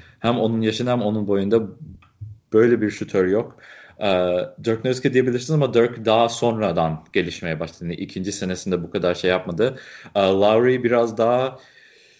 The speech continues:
şey, sağlıklı kalması lazım. Tabii elli altmış maç yetmez. Ee, hep sakat geliyor ama reboundları da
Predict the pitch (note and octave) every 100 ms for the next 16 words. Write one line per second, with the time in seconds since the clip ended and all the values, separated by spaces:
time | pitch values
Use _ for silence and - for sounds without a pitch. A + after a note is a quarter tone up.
0 | _ _ _ - - A2 F#2 - - -
1 | _ _ - G#2+ G#2+ A2 C3 B2+ B2+ G2
2 | G2 F#2 G2 F#2 F2+ A#2 B2 - - F2
3 | E2+ E2+ - - G2 F#2 F#2+ F2+ G2 -
4 | F#2+ F2 - F2+ F2+ F#2 G2 - - -
5 | _ - F2+ E2+ E2 G#2 G#2 F#2+ G2 F#2
6 | - - - _ - F2 F2+ F2+ A2 G#2
7 | A2 A#2+ B2 - - _ _ _ _ _
8 | _ _ _ _ _ - A2+ G#2+ A2+ F#2+
9 | A2 A2 A2 G#2+ A2+ G#2+ G#2 -